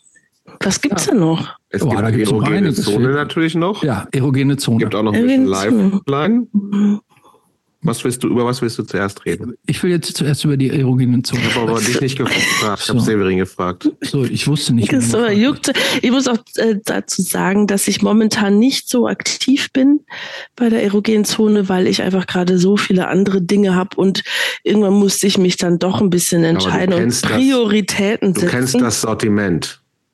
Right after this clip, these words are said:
Speaker 1: Ähm, ich kenn es, ich kenn's nicht aus, ich kenn's jetzt nicht von, von bis hinten auswendig, aber ich weiß so, was gerade halt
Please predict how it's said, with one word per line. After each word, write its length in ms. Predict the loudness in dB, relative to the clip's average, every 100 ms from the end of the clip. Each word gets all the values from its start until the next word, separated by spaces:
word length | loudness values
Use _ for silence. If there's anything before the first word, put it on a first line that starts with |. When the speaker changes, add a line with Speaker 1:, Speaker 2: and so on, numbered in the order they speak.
| _ _ _ _ -20 -14 -12 -12 -16 _
Speaker 1:
Ähm, 920 | -2 2 4 4 4 4 4 4 0 -2
ich 240 | -2 -2 -2
kenn 260 | 0 2
es, 200 | 2 0 -4
ich 140 | -4
kenn's 240 | -2 0
nicht 180 | 0 0
aus, 280 | 0 0 -4
ich 160 | -4 -4
kenn's 260 | 0 0 0
jetzt 180 | -2
nicht 180 | -2 -2
von, 260 | -2 2 2
von 400 | 0 -4 0 0
bis 160 | 0 0
hinten 260 | 0 0
auswendig, 920 | 0 0 0 0 2 4 4 2 -2 -12 -14 -14 -12 -2
aber 180 | 0
ich 200 | 0 -2
weiß 280 | -2 -2 0
so, 160 | 0 0
was 220 | 0 -4
gerade 520 | -6 -2 0 0 0
halt 300 | 0 -2 -4